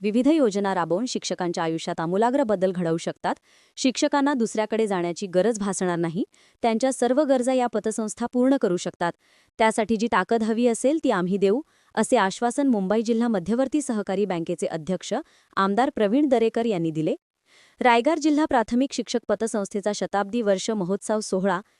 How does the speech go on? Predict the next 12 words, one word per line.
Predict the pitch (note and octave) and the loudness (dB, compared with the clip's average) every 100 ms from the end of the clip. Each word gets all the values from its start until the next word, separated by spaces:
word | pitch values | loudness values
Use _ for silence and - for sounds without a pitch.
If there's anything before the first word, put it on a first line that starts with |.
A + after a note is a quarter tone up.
| _ _ - | _ _ -4
शास्त्रेय | - G#3 - C#4 D4+ D#4+ | 2 2 2 0 0 -4
समाज | - A3+ A3+ A#3+ | -2 -2 -2 -4
सभागृह | G3+ F3 F#3 G3 G3 - | -4 -2 -2 -2 -2 -2
कुरुळ | F3 F#3+ - | 0 0 -2
अलिबाग | F#3 A#3+ G#3 E3+ _ _ _ - | -2 0 0 -2 _ _ _ 0
येथे | A#3 D4 | 2 4
मोठ्या | C4 A3+ C#4 | 2 0 0
उत्साहात | G#3 - G#3+ B3+ | -2 -2 -4 -2
पार | G3 E3 | -2 0
पडला. | E3+ D#3+ D#3 _ _ _ - | -2 -2 -4 _ _ _ 0
या | G3+ | 0
कार्यक्रमात | F#3+ F3 F3 F#3+ G#3 | 2 0 0 0 -2